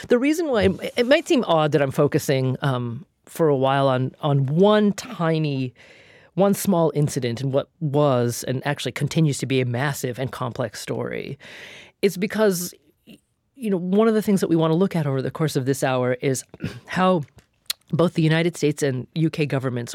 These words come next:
reacted at the time, and what, if anything, has changed. So I just wanted to go over a little bit of ground, um, in terms of the machinations that you experienced with the British government when you first started publishing the Snowden revelations in The Guardian.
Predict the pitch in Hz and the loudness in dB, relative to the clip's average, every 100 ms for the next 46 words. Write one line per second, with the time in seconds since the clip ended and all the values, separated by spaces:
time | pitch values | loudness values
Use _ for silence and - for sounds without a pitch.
0 | - 143 131 135 196 - 131 - 147 - | -6 -2 0 0 -4 -4 -6 -4 -6 -4
1 | 135 - 131 143 196 - - - - - | -6 -6 -6 -4 -4 -6 -20 -20 -20 -20
2 | _ _ 180 160 165 170 156 143 135 139 | _ _ -2 2 2 2 -2 -4 -4 -6
3 | 135 147 - - 240 214 107 107 - 190 | -4 -8 -6 -2 2 2 0 -6 0 0
4 | 196 240 285 247 175 151 175 170 151 143 | 0 0 0 0 0 2 2 2 2 0
5 | 139 139 131 113 135 131 120 123 - 143 | -2 -2 -4 -4 -4 -4 -4 -10 -8 -4
6 | 131 123 143 - 139 135 123 127 120 117 | -4 -4 -6 -4 -4 -2 -4 -4 -6 -8
7 | - - - - - - 165 160 170 170 | -16 -20 -20 -20 -8 -2 2 2 0 -2
8 | 151 160 139 - - - 117 147 160 160 | 0 0 -2 -6 -8 -10 -8 -2 0 2
9 | 170 151 - 160 135 123 - - 123 185 | 2 0 -2 0 0 -2 -6 -6 -2 2
10 | 202 - 143 120 110 113 - _ _ _ | 2 0 -2 -4 -6 -10 -12 _ _ _
11 | - - _ - 170 156 - 160 - 143 | -20 -20 _ 0 2 2 2 0 2 0
12 | 139 - 127 131 - 127 120 - 135 123 | 0 0 -4 -4 -2 -4 -4 0 0 2
13 | 127 123 120 123 120 123 120 120 120 135 | 2 0 0 -2 -2 -4 -4 -4 -2 0
14 | 147 104 - 117 | 0 -2 -8 -14